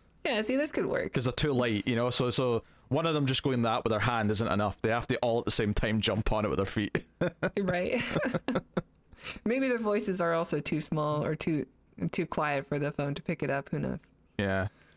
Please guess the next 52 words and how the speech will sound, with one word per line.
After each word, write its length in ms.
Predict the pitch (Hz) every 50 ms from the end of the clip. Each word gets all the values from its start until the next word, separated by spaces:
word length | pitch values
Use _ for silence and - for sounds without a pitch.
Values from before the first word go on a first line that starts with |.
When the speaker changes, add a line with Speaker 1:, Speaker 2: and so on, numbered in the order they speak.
| _ _ -
Speaker 2:
Uh, 200 | - - 101 104
may-, 100 | 123 202 247
maybe 260 | 208 247 254 254 220
a, 120 | 175 139 -
a 160 | - - 127 -
computer 400 | - - 120 - - 135 107 117
keyboard 400 | - - 120 98 110 104 101 95
would 60 | 101
be 60 | 98
better, 340 | 87 - 104 101 82 92 101
'cause 160 | - 139 131
I, 140 | 214 196 214
I 20 | 247
could 180 | - - 151
buy 180 | - 127 123 120
that 60 | 110
they 100 | 76 110
could 140 | - 120 104
jump 240 | - 110 107 101 -
on 140 | 107 101 98
those 140 | 98 95 -
key-, 160 | - - 98
it'd 160 | - 143 -
take 140 | 240 233 -
a 40 | 123
long 180 | 107 110 110
time 220 | - - 131 120 104
to 60 | 101
type 220 | - - 113 -
something 220 | - 107 - - 92
out, 220 | 127 113 95 - _ - -
'cause 80 | - - -
they'd 80 | 123 127
have 140 | 143 147
to 60 | - 123
go 120 | 107 113
one 180 | 104 110 110 110
by 140 | 101 101
one, 260 | 95 110 131 110 98 95
but 260 | 90 104 104 - - - _ _ _ - - 190
<laughs> 400 | - - - - - - 170 -
Speaker 1:
They 100 | - 202 202
probably 280 | 208 247 269 269 233
would 120 | 196 190 190
have 140 | 196 175 175
to 100 | - -
all 160 | 135 165 160
climb 360 | - - - 180 180 190 170
it 140 | 143 - -
too. 320 | - 160 151 131 80 - 165
Speaker 2:
Yeah. 340 | 110 110 107 107 104 110 110 -
Speaker 1:
Right. 320 | - 139 143 156 - -